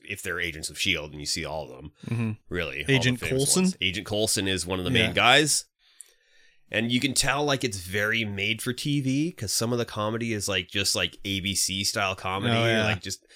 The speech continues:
Speaker 1: and then sometimes it's Marvel comedy, and then I'm like, "Okay, yeah, that's good." <laughs>
Speaker 2: Yeah. Yeah, that, uh,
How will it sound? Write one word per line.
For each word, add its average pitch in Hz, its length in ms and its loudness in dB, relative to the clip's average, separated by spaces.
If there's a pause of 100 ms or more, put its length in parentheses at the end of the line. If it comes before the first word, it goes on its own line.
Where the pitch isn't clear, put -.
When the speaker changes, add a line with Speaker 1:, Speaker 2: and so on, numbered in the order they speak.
(120)
Speaker 1:
and 98 180 -2
then 107 140 0
sometimes 117 640 6
it's 85 120 -8
Marvel 92 320 2
comedy, 67 460 -10
and 76 100 -10
then 82 80 -8
I'm 78 60 -10
like, 76 140 -10
"Okay, 82 360 -10
yeah, - 220 -10
that's - 160 -10
good." - 200 -12 (240)
<laughs> 190 100 12
Speaker 2:
Yeah. 117 280 6 (1400)
Yeah, 123 440 4
that, 139 420 4
uh, 127 720 6